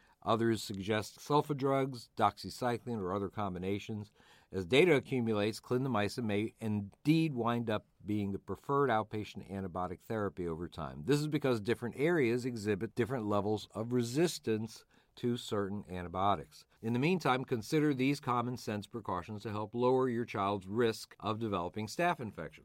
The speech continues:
Make sure you wash your hands. Careful hand washing is your best defense against germs. Do this briskly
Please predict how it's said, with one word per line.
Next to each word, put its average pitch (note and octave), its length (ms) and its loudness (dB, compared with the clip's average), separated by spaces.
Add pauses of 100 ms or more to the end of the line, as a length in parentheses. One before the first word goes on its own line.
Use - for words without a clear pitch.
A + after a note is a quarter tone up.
Make G2 200 -2
sure G2+ 200 -2
you G#2+ 160 0
wash E2 400 -2
your A2 120 2
hands. A#2+ 420 2
Careful A2 400 0
hand B2 240 2
washing A2+ 320 2
is A#2 100 -2
your A2+ 140 0
best A#2+ 400 -2
defense A2+ 420 -2
against F#2+ 440 -2
germs. F#2+ 540 0 (100)
Do C3+ 140 4
this C3+ 200 6
briskly C#3+ 600 2